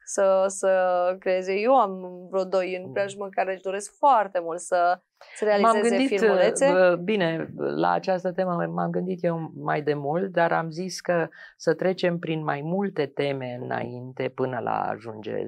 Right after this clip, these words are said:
Speaker 2: Dar cred că ne-am copt suficient ca să ajungem la tema stilul de viață.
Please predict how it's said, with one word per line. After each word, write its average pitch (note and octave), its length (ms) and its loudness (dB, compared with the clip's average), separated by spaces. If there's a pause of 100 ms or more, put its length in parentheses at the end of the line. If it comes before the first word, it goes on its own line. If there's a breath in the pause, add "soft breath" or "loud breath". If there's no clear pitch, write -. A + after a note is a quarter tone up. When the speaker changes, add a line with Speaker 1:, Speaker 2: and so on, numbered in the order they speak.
(100)
Speaker 2:
Dar D3 160 -2
cred G3+ 220 -4
că F#3 100 -4
ne-am D#3+ 220 -2
copt E3 360 -6
suficient A#2 720 -8
ca A#2 180 -6
să A2+ 380 -8
ajungem A2+ 400 -8
la G#2+ 140 -6
tema G#2+ 360 -8
stilul F2+ 400 -14
de - 200 -12
viață. - 340 -14